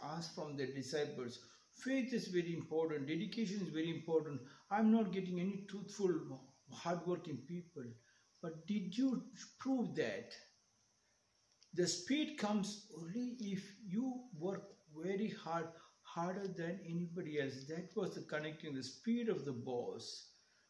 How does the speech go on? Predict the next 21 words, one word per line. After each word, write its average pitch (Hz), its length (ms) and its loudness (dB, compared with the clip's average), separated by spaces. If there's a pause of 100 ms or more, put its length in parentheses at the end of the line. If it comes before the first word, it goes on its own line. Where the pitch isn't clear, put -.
(140)
When 139 160 -6
the 135 120 -4
speed 254 400 2
is 139 280 4
there, 113 280 -4 (100)
then 139 220 -4
you 226 240 0
can 147 260 2
do 180 220 -2
more 160 520 4
asanas 151 680 -4 (280)
better 170 260 0 (200)
than 160 280 -2
your 135 300 -6 (460)
disciples. - 800 -4 (1000)
You 233 140 4
can 262 160 4
hold 240 400 6
on 254 180 8
to - 80 2
your 202 220 0